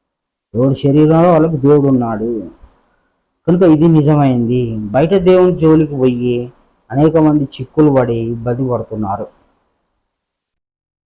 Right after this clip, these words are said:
కాబట్టి ఇంటి దేవుడు, ఇల్లు లేని దేవుడు ఇద్దరు ఉన్నారు.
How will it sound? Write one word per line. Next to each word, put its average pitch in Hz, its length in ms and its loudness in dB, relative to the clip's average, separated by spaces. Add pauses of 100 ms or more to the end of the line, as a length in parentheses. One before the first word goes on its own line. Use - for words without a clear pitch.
(1080)
కాబట్టి 156 360 2
ఇంటి 151 380 2
దేవుడు, 160 720 0 (720)
ఇల్లు 147 180 4
లేని 151 340 4
దేవుడు 139 440 0
ఇద్దరు 117 240 -6
ఉన్నారు. 113 500 -8